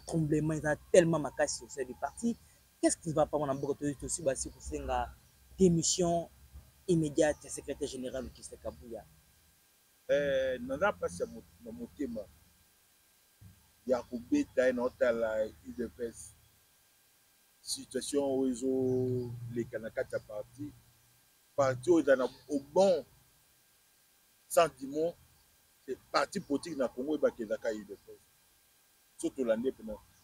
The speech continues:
Speaker 2: Les restes eza ba boutique ya bato, ya bo na bo. Déjà, situation de Ghana, I D P S, c'est que à l'U D P S, la démocratie, eza.
Speaker 1: Exact.
Speaker 2: Eza.
Speaker 1: Mm.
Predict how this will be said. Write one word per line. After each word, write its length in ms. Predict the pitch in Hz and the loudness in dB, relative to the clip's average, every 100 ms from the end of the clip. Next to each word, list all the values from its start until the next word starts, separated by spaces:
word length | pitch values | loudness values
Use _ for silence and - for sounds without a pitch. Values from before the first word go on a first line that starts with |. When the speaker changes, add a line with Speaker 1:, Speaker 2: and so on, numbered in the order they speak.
| - | 2
Speaker 2:
Les 140 | 143 | 4
restes 240 | 147 196 - | 6 2 -2
eza 240 | 123 127 | 0 0
ba 140 | 120 120 | 2 -2
boutique 400 | 123 123 175 151 | -4 -12 -6 -2
ya 100 | 139 | 0
bato, 540 | 127 - - 156 151 | 0 -4 0 2 4
ya 160 | 143 143 | 2 0
bo 140 | 131 | -4
na 120 | 120 | -4
bo. 180 | 113 110 - - - - | -6 -8 -14 -20 -4 0
Déjà, 240 | 165 277 | 8 8
situation 340 | - 185 185 | 6 -4 -2
de 80 | 202 | 2
Ghana, 340 | 175 143 131 135 | 4 4 4 2
I 100 | 160 | 0
D 100 | 151 | -2
P 140 | 160 | -6
S, 320 | - 165 143 127 127 147 139 | -8 -4 -4 -6 -6 -4 -2
c'est 80 | |
que 260 | 127 - 131 - - - _ - | -4 -6 -12 -10 -16 -20 _ 4
à 100 | 139 | 4
l'U 140 | 175 | 4
D 140 | 151 143 | 0 0
P 80 | 160 | -2
S, 120 | - | 0
la 100 | 127 | 0
démocratie, 840 | 123 120 120 - 113 - - 151 - | 0 -4 -4 -2 -4 -4 -6 -4 -4
eza. 400 | 123 107 123 107 - - | -6 -4 -4 -4 -6 -18
Speaker 1:
Exact. 280 | 107 139 131 - - _ _ _ _ - | -8 -8 -8 -14 -20 _ _ _ _ -2
Speaker 2:
Eza. 420 | 175 262 220 120 - | 4 6 6 6 -4
Speaker 1:
Mm. 260 | 156 147 | -10 -10